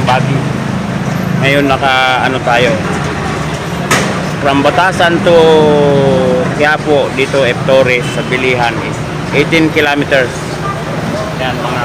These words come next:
kasuki. Ngayon pupunta tayo doon sa kasuki natin si Edmar. Magpapababing muna tayo. Yan. Tapos doon yung pagpasok doon, yan yung Republic Building. Yan naman tayo bibili ng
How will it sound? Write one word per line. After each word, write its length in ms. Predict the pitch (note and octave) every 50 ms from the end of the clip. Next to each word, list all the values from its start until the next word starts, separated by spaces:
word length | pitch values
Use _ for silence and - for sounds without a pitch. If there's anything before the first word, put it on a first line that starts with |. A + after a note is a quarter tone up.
| A#2+ A#2+
kasuki. 420 | A2+ A2+ - A#2+ A2+ - - B2+ B2 B2
Ngayon 220 | C3+ D3+ D3 C#3+ D3
pupunta 400 | C#3+ C3+ C#3+ C#3 C#3 C#3 C#3 C3
tayo 220 | - C3+ C3 C3 B2+ B2+
doon 220 | B2+ B2+ B2 A#2+ A#2+ -
sa 240 | C3+ A#2+ A#2 A#2 A2+ G#2+ - - - - - - - - - - - - - - - - -
kasuki 560 | C3+ C3 - D#3+ D#3 D3+ D3+ D#3+ E3 D#3+ D#3
natin 320 | D3+ D3 D3+ D#3 D#3 D3+
si 160 | D3+ - D3+ C#3+
Edmar. 400 | C#3+ C3+ - C3+ C#3 C3+ B2+ B2 B2
Magpapababing 1040 | B2 A#2+ A#2 - C3 B2+ A#2+ B2 B2+ B2 B2 B2+ B2+ B2+ B2+ C3 B2+ B2+ B2+ B2 B2
muna 160 | B2 A#2+ A#2
tayo. 320 | A2+ A#2 A2+ A2 A2 A2 G#2 - - - - - - - - - - - - - - - - - - - - - - - - - - - A2 G#2+ A2
Yan. 120 | A2 A2 -
Tapos 240 | B2+ C#3+ - - - - -
doon 340 | D3+ D3 D3 C#3+ C#3+ C#3+ C#3 C#3
yung 180 | C#3+ C#3+ C#3+ C#3+ C#3 C#3 C#3 C#3 C#3 C3+ C3+ B2+ B2+ - - - - - -
pagpasok 440 | - - D3+ D3 D3 - - - - -
doon, 300 | D3+ D3 C#3+ C#3 C3+ C3 - D#3 - - - - - - - - - - - - - C3
yan 160 | C#3 C#3+ C#3+
yung 100 | C#3+ C#3+
Republic 500 | C#3+ C3+ - C#3+ C3+ - - - C#3+ C#3 - - - - - C3+
Building. 400 | C#3 C3+ B2+ B2 B2+ B2 A2+ A2+ - - - - - - - - - - - - - - - - A#2+
Yan 80 | B2+ C3
naman 160 | C3+ C3+ C3 C3 C3
tayo 160 | B2+ B2+ C3 B2
bibili 400 | A#2+ C3 A#2+ - B2+ B2 B2 B2
ng 140 | A#2+ A#2+ B2